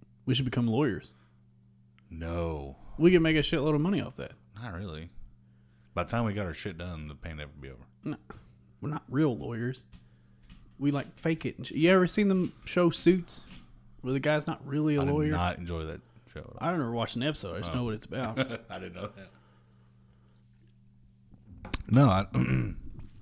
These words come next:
Speaker 2: mean, we still have to go into the courtroom.
Speaker 1: Yeah.
Speaker 2: And I have a real job, so I'm not gonna
Speaker 1: All you gotta do is walk. I mean, if you just go in with a, uh, fucking Victorian Southern accent.
Speaker 2: <laughs> He's guilty.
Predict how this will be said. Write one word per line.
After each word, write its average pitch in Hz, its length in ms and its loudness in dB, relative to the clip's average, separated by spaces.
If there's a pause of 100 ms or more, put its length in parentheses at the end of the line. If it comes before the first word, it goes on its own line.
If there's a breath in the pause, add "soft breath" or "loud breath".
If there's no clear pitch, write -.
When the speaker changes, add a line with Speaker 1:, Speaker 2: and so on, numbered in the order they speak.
(1160 soft breath)
Speaker 2:
mean, 107 80 4
we 104 100 6
still - 140 10
have 135 80 8
to 101 60 0
go 107 120 4
into 104 420 2
the 87 240 -4
courtroom. 92 720 2 (200)
Speaker 1:
Yeah. 240 200 4 (220)
Speaker 2:
And 110 100 2
I 127 40 6
have 127 80 6
a 95 40 2
real 117 220 4
job, 87 300 -2
so 92 100 -2
I'm - 80 -2
not 110 200 -2
gonna 92 260 -6
Speaker 1:
All 320 80 8
you 320 60 12
gotta 302 100 12
do 320 160 12
is 185 140 10
walk. 165 340 4
I 160 80 2
mean, 156 220 6
if 143 120 2
you 208 120 2
just 196 160 0
go 180 180 6
in 185 160 4
with 160 120 6
a, 113 180 2 (200)
uh, 117 360 2
fucking 127 600 2
Victorian 151 720 6
Southern 151 400 6
accent. 156 580 4
Speaker 2:
<laughs> - 40 -2
He's 117 140 6
guilty. 104 320 8